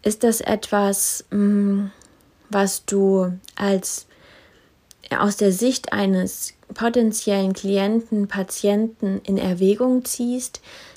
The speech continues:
dich dorthin in das Vertrauen zu begeben? Und in den allermeisten Fällen ist die Antwort nein, denn wir leben in einer Welt, in der es so viel Content-Überfluss gibt.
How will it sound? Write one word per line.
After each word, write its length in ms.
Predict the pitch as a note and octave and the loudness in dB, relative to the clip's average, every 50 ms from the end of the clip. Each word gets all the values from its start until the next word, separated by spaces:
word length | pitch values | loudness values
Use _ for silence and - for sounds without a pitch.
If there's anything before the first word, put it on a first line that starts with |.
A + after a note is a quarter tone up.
| _ - - | _ -6 -4
dich 220 | G#3+ G3+ - - | -4 -4 -2 0
dorthin 540 | - G3 G3+ G#3+ A3 A3+ - A#3 A3 G#3+ - | 2 2 4 4 2 0 0 -2 -2 0 0
in 160 | G#3 G#3 G3+ | 0 0 0
das 160 | G3+ G3 - | 0 0 -4
Vertrauen 600 | - F#3 F#3 - - - F3 F3 F3 G3 A3 A#3+ | -4 -6 -6 -6 -6 -6 -4 -2 -2 0 -2 -2
zu 160 | - - C4 | -2 -4 -6
begeben? 640 | B3 B3 B3 A#3+ - A#3+ A#3 A#3+ A#3+ B3+ C#4 D#4+ D#4+ _ _ _ _ _ _ _ _ _ _ - _ _ _ _ _ _ - _ - - - - - - - - - _ _ _ - | -4 -4 -4 -4 -2 -4 -2 -2 -2 -2 -4 -6 -6 _ _ _ _ _ _ _ _ _ _ -20 _ _ _ _ _ _ -20 _ -20 -20 -20 -20 -20 -20 -20 -20 -20 _ _ _ -4
Und 180 | - A3 G#3+ G#3 | 0 0 2 2
in 80 | A3 | 4
den 160 | G#3+ G#3 G3+ - | 2 2 2 0
allermeisten 560 | - G3+ G#3+ G#3+ G#3+ G3 G3 G3 - F#3+ F#3 | 0 0 0 2 2 0 0 -2 -4 -8 -6
Fällen 200 | - F#3+ G3 F#3+ | -4 -4 -4 -4
ist 140 | F#3 - - | -6 -6 -8
die 100 | - - | -6 -4
Antwort 320 | F#3+ F3+ - - F3+ - - | -6 -6 -6 -8 -12 -8 -4
nein, 440 | F#3 F#3 F#3+ G3 F#3 F3+ E3+ F3 F3 | -2 -2 0 0 0 0 -2 -4 -4
denn 280 | F3+ F#3+ F#3 F#3+ F3+ F3 | -4 -2 0 0 0 0
wir 520 | G3+ A3 A#3+ B3 A3 G#3 G3+ A3 B3+ C#4 - _ _ _ _ _ _ _ _ _ _ _ _ _ _ _ _ _ _ _ _ _ - | 2 4 4 4 4 4 2 0 0 -4 -6 _ _ _ _ _ _ _ _ _ _ _ _ _ _ _ _ _ _ _ _ _ -6
leben 420 | - G3 G3+ A#3 C4+ D4 C4+ C4 A#3+ | -2 0 2 4 4 4 4 4 4
in 120 | A3+ - | 4 2
einer 300 | G#3+ G#3+ G#3 G3+ G3 F#3+ | 0 -2 -2 -2 -2 -2
Welt, 400 | F#3 F#3 F#3 F#3 F#3 F#3 - - _ - - - - - - - - _ | -2 -2 -2 -2 -4 -6 -8 -14 _ -20 -20 -20 -20 -20 -20 -20 -20 _
in 160 | - G#3+ G#3 F#3+ | -2 0 2 4
der 200 | G3 G3 G3+ G#3 | 4 4 4 4
es 180 | G3+ - - | 2 0 0
so 220 | - A#3 B3+ C4 B3 | 2 4 4 4 2
viel 280 | - - A#3+ A3+ A3 | 0 0 2 2 2
Content-Überfluss 1300 | A3 - A3 G#3 G#3 G#3+ G#3 - G3 F#3+ F#3 F#3 - - G3+ G3 F#3+ F#3+ - - F#3+ F3+ E3+ - - | 2 0 0 0 0 0 0 -2 -2 -2 -2 -2 0 0 2 2 2 0 0 -4 -8 -8 -8 -8 -10
gibt. 360 | - - - - _ - - | -10 -12 -12 -12 _ -18 -18